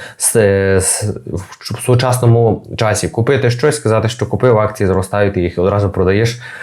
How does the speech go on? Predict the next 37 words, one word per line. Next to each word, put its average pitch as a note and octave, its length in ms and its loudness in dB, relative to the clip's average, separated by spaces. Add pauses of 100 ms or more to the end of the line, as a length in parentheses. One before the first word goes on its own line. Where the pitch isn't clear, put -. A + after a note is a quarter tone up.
(300)
Ну G3 180 6
і E3+ 140 4
по D#3 140 0
факту B2+ 340 0
в A#2+ 60 -8
тебе A2+ 240 2
вже A2+ 260 0
є A2 80 2
гроші G#2 300 0
в D#2+ 60 -4
кишені. D#2+ 380 -4 (600)
Ну, C#3+ 180 4
це - 140 -4
так, G2 140 0
знову C3 240 2
ж - 80 0
таки, - 140 -4
відійшов G2+ 340 0
від G#2 140 0
теми. D#2+ 240 -4 (320)
А G#2+ 140 0
що D#3+ 200 0
тут D#3+ 180 2
взагалі A#2+ 300 4
може B2+ 220 2
побачити? G2+ 480 0
Так, F#2+ 220 -2
я G#2 100 2
зайшов B2+ 320 2
на A#2 60 4
дану A2 240 2
компанію, B2 540 2
можемо A#2 320 4
побачити G#2+ 440 0
там, G2 220 2
е, G2 220 -2 (380)
е, G#2 460 2